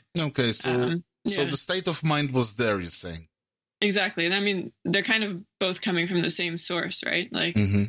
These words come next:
Speaker 1: Well,
Speaker 2: my
Speaker 1: ye-,
Speaker 2: brain. So
Speaker 1: <laughs> Exactly.
Speaker 2: <laughs> in, within a, like, a short-ish span of time. So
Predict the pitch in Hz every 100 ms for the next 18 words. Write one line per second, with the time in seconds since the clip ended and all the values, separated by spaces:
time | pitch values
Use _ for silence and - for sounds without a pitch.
0 | - 120 90 67 _ - 170 160 170 170
1 | 170 165 - 175 160 - - 123 - -
2 | - 185 - - _ 214 302 285 277 285
3 | 254 - _ - - 220 208 190 208 214
4 | 196 185 - - - - _ 190 185 180
5 | - 202 170 185 175 - - - - 175
6 | 160 - 170 - - 190 - - 175